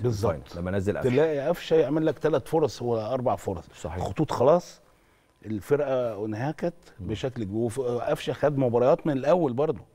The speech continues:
Speaker 2: مم.
Speaker 1: وكان هايل، آه، م-، موجودة في الدوري. فهو ده ال-، ال-، ال-، الفكر اللي عند ال-، الأجانب.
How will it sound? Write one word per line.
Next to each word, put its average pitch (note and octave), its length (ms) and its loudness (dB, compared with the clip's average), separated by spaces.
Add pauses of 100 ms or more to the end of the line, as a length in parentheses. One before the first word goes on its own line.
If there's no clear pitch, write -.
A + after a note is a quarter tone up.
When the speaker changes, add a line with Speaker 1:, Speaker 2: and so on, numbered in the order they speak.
Speaker 2:
مم. F2+ 160 -6 (180)
Speaker 1:
وكان G#2 260 -8
هايل، A#2 460 -2
آه، G2 500 -8
م-، F#2+ 400 -10
موجودة G#2 380 0
في A#2+ 60 -8
الدوري. A2 320 -4 (520)
فهو C#3 320 2
ده F3+ 120 2
ال-، F3 260 -2
ال-، A2+ 220 -4
ال-، A2+ 280 -6
الفكر C3 440 -2
اللي A2 180 2
عند B2+ 300 4
ال-، F#2+ 300 -2
الأجانب. F#2 680 -8